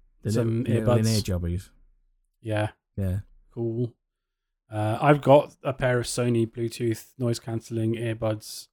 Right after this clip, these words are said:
Speaker 2: uh, and they're very good. Um,
Speaker 1: It's
Speaker 2: what
Speaker 1: brought
Speaker 2: else
Speaker 1: to you
Speaker 2: do we
Speaker 1: by Sony.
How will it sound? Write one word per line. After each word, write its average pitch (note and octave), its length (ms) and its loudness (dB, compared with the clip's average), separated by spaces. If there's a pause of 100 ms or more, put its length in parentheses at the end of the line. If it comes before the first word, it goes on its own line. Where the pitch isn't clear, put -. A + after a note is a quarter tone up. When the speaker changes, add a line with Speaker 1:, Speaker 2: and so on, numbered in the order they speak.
Speaker 2:
uh, G#2 400 -4
and A2+ 120 -6
they're A2 100 2
very A2 320 -2
good. A2 320 -12 (680)
Um, F#2+ 520 -6 (3000)
Speaker 1:
It's A2+ 160 -4
Speaker 2:
what A2 100 0
Speaker 1:
brought G2 60 -2
Speaker 2:
else G2+ 100 -6
Speaker 1:
to F2+ 60 -6
you G2 60 -4
Speaker 2:
do G2+ 60 -10
we F#2 60 -2
Speaker 1:
by F2+ 60 -2
Sony. G2 440 -4